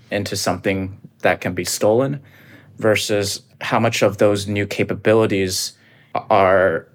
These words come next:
unable to be codified and they're more captured in tacit knowledge or in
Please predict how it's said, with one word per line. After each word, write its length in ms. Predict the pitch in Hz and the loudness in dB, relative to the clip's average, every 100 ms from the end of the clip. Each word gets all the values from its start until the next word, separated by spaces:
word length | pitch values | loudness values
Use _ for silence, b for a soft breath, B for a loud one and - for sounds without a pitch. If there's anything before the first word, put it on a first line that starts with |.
| _ | _
unable 400 | 131 131 135 127 | 2 4 4 2
to 80 | 117 | 0
be 100 | - | -2
codified 500 | - 90 - - 67 | -2 -2 0 -2 -2
and 160 | - 101 | -2 2
they're 160 | 101 | 2
more 540 | 101 107 110 107 104 104 | 2 0 2 4 4 2
captured 680 | - - 104 - - 98 - | -2 -2 -2 -2 0 -2 -2
in 340 | 104 98 92 | -2 -2 -4
tacit 440 | - 98 98 - | -4 -2 -2 -2
knowledge 640 | 117 120 131 135 - - - - _ - | 0 2 2 0 -2 -6 -10 -20 _ 0
or 320 | 104 98 - - | 2 2 0 0
in 480 | 117 113 113 92 | 0 0 0 -4